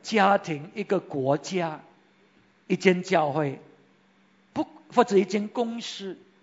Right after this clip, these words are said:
它的兴起和灭亡，最终，最重要的乃是在领导的上，层方面。领导层好，国家兴盛；领导层好，教会兴盛，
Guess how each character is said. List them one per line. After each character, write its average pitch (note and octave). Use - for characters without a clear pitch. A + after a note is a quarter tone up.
它 C4
的 A#3+
兴 D4
起 D3+
和 D3
灭 F#3+
亡， B2
最 G3
终， G3
最 A3
重 F3
要 D3
的 A#2
乃 A2+
是 D3
在 C3+
领 A#2
导 A2+
的 A#2+
上， B2+
层 A2
方 B2
面。 -
领 A#3
导 G3+
层 F#3
好， F3
国 C3
家 C#3
兴 C3+
盛； C3+
领 A#3
导 A3
层 G#3
好， D#3+
教 D#3+
会 D3
兴 D3
盛， C#3